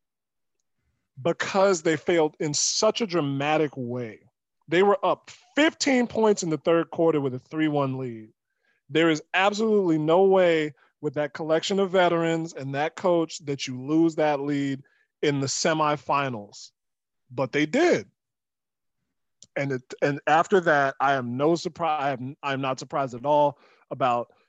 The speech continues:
allegations of, of this and that and the other, whatever going on. You know, we thought it was just Lou,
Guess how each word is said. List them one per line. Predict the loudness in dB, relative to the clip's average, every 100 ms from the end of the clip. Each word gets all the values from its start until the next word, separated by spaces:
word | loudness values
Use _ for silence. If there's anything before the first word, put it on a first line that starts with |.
| _ _ _ _ _ 0
allegations | 2 2 2 0 0 -6 -2
of, | 0 0 -4 _ _ _
of | -6 -4 0
this | 0 0
and | -2
that | -2
and | -2
the | 2
other, | 2 4 0
whatever | 2 2 2 0
going | -2 -2 -2 -4
on. | -6 -8 -12 _ _ -8
You | 0
know, |
we | 2 4
thought | 4 2
it |
was | 0
just | -2 -2
Lou, | 0 2 4 2 0